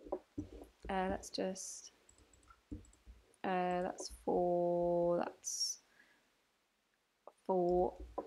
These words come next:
Uh, pop a little bit of light on, but I will be, I will be sleeping. And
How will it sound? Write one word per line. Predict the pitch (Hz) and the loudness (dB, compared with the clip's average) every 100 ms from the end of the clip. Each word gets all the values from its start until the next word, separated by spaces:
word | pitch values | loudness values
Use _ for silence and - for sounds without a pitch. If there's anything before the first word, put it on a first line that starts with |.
| - - | -10 -4
Uh, | - 117 - - - - - - - _ - - _ _ - - - - - - _ _ - - - - _ - - - - - - - _ - - - 196 - - - - - - - | 0 0 0 -4 -6 -6 -8 -10 -12 _ -20 -20 _ _ -18 -16 -16 -16 -16 -20 _ _ -20 -20 -20 -20 _ -14 -12 -12 -18 -20 -20 -20 _ -14 -14 -14 -16 -18 -14 -14 -14 -20 -16 -6
pop | - 208 | 0 2
a | |
little | 196 - 185 | 2 2 2
bit | 175 | 0
of | - | 6
light | 190 196 | 8 8
on, | 220 220 | 6 4
but | 247 247 - | 6 6 6
I | 208 | 4
will | 190 240 262 247 | 6 6 6 4
be, | 226 240 240 - - - - - - _ - - _ - - - _ _ _ _ - - 277 | 4 4 2 -6 -18 -18 -20 -20 -20 _ -20 -20 _ -20 -18 -18 _ _ _ _ -20 4 10
I | |
will | 311 330 | 12 12
be | 285 | 12
sleeping. | 269 269 294 285 247 202 - _ - - - - - _ - - - _ | 12 10 12 12 10 8 0 _ -20 -20 -20 -20 -20 _ -20 -20 -20 _
And | 196 190 190 185 190 185 190 190 190 190 | 6 8 8 8 6 6 6 4 2 -2